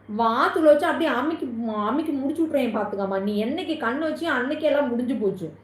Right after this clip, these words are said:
பெசாட்டுக்கு உட்காந்துக்க நீ. சீரியஸ் ஆயிடு நானு பார்த்துக்க. புலி மாதிரி அப்படியே மூஞ்சியெல்லாம் பறி விட்ருவோம் அப்படியே. ரெண்டு அம்மனை கொஞ்சம் சிக்கா அழுவுறியா நீ?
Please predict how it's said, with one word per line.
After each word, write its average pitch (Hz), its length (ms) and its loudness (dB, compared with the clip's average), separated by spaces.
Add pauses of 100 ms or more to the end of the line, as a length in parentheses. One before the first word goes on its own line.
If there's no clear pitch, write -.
(400)
பெசாட்டுக்கு 294 540 0
உட்காந்துக்க 254 440 0
நீ. 208 140 -2 (680)
சீரியஸ் 311 420 4
ஆயிடு 247 240 2
நானு 208 180 0
பார்த்துக்க. 196 560 0
புலி 311 220 2
மாதிரி 311 240 2
அப்படியே 262 220 0 (380)
மூஞ்சியெல்லாம் 302 460 0
பறி 262 220 2
விட்ருவோம் 233 260 2
அப்படியே. 202 340 0 (2250)
ரெண்டு 269 260 4
அம்மனை 302 280 2
கொஞ்சம் 294 180 -2
சிக்கா 247 360 0
அழுவுறியா 269 440 2
நீ? 202 180 0